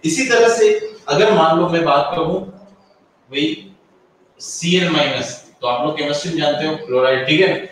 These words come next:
तो यहाँ पर क्या आ जाता है? सीएल माइ-, भाई एनएसीएल को जब भी तोड़ते हो आप लोग, एनएसीएल, तो एनए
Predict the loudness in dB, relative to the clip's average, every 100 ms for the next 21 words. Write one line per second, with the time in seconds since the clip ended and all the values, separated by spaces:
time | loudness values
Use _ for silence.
0 | -20 _ -2 2 2 2 2 4 4 2
1 | 0 0 -4 -8 -18 _ -14 -4 0 0
2 | 2 0 0 0 0 0 2 2 2 0
3 | -2 -6 -4 -6 -4 -2 0 -2 -4 -12
4 | _ _ _ _ _ -12 -10 -10 -12 -14
5 | -8 -6 -6 -10 -16 -20 _ _ -20 -10
6 | -6 -2 -2